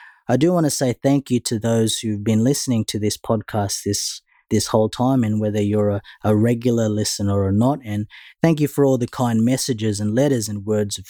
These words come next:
thanks. Thank you to Mike, our producer, for editing each episode, especially my constant mistakes. And this is a little podcast, for in many ways this is, has been my first introduction to preaching.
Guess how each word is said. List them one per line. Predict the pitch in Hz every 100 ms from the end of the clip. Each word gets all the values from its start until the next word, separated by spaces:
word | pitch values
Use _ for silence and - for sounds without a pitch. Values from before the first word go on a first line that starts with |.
| -
thanks. | 143 120 - - - _ _ _ _ _ -
Thank | 117 -
you | 110
to | - 110
Mike, | 117 131 139
our | 123 113
producer, | 113 104 123 131 123
for | - 113
editing | 110 107 107 104 107 _ -
each | 107 -
episode, | 120 131 - 151 156
especially | - - 113 - 110 104 104 _ _ -
my | 110 107
constant | - 127 110 - 107 104
mistakes. | 104 - 120 131 147 - 110
And | 104 110 _ - - - _
this | 123 120
is | - 180 151
a | 113
little | 110 110
podcast, | - 117 110 - 110 120 -
for | 120
in | 113
many | 117 120 110
ways | 113 110 104 104
this | 107 -
is, | 104 - - _ _ _ _ -
has | 117 104
been | 101 127 120
my | 107
first | 104 - 107 -
introduction | 101 - 98 113 - - 104
to | -
preaching. | - 127 123 - 98